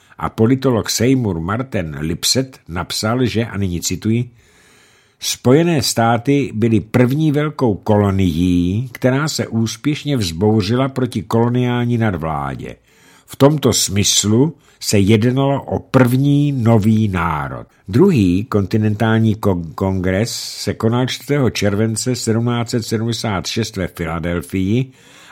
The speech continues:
a vyhlásil nezávislost Spojených států amerických v deklaraci nezávislosti. Ale zpět k Washingtonovi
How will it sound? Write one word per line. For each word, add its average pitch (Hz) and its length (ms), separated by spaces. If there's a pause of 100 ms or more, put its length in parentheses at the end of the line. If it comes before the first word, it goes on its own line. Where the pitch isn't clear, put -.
a 143 120
vyhlásil 165 840
nezávislost 135 840
Spojených 123 420
států 113 440
amerických 107 840 (420)
v 82 160
deklaraci 131 960 (120)
nezávislosti. 85 1080 (180)
Ale 110 160
zpět 135 320
k - 100
Washingtonovi 87 800